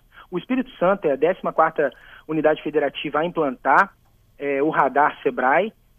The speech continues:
E, obviamente, foi feito um mapeamento anterior das, das, das maiores buscas, né? Dos, dos elementos mais buscados. Então, a gente vai desde, como você falou, açougue, padaria,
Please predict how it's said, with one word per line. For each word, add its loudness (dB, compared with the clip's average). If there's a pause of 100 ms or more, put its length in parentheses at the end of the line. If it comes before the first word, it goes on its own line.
(140)
E, -2 (140)
obviamente, 0
foi -4
feito -10
um -4
mapeamento -6
anterior -6
das, -4 (140)
das, -12 (160)
das -12
maiores -4
buscas, -4
né? 2
Dos, -8
dos -6
elementos -2
mais 0
buscados. 0 (360)
Então, 0
a 4
gente 0
vai 2 (300)
desde, -2
como -2
você -4
falou, 2
açougue, -4
padaria, -2